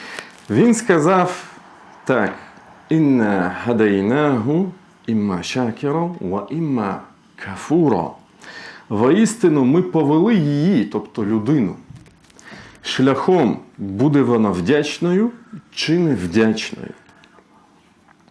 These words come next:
Він, Аллах, Субханаху ва Тааля, віруючий, випробовує своїх рабів, щоб виявити серед них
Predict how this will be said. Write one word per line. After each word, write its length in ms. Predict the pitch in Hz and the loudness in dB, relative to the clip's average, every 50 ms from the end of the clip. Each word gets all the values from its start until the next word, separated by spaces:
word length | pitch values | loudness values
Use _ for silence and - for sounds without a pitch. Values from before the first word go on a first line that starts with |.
| _ _ _ _ _ - - - 101 | _ _ _ _ _ -20 -20 -16 -12
Він, 360 | 87 87 107 151 180 180 156 - - | -6 -2 0 0 0 0 -2 -6 -8
Аллах, 540 | - 90 80 82 87 95 104 107 - - - - - - | -8 -6 -4 -2 -2 0 0 -2 -2 -6 -10 -14 -20 -20
Субханаху 720 | - - - - - - - 110 110 104 92 85 85 82 | -20 -18 -18 -16 -14 -12 -8 -6 -6 -6 -6 -8 -10 -12
ва 80 | 90 - | -14 -12
Тааля, 480 | - - 90 95 98 92 92 85 80 87 87 | -12 -6 -4 -2 -2 -2 -4 -6 -10 -12 -6
віруючий, 460 | 90 117 127 - - - - - - - _ _ _ _ - - - - - - - - - - - - _ _ | -4 -4 -2 -2 -4 -8 -8 -14 -20 -20 _ _ _ _ -20 -20 -20 -20 -20 -20 -20 -20 -20 -20 -20 -20 _ _
випробовує 880 | 107 113 156 156 165 196 196 180 180 240 262 269 269 262 247 240 214 | 0 0 0 2 4 2 4 4 4 4 4 4 4 4 4 4 2
своїх 440 | 196 202 - 190 196 208 233 220 - | 2 2 4 4 4 6 4 4 2
рабів, 360 | 190 175 180 175 190 247 233 | 2 2 4 4 4 2 2
щоб 240 | - - - 185 151 | 2 2 2 4 4
виявити 760 | 117 113 113 135 196 240 240 233 196 160 156 143 147 - 131 | 4 2 2 4 4 6 6 6 4 4 4 2 2 0 -2
серед 440 | 120 - - 143 127 110 101 98 87 | -2 -2 -2 0 0 2 0 0 0
них 280 | 101 117 156 202 226 | 0 0 0 0 0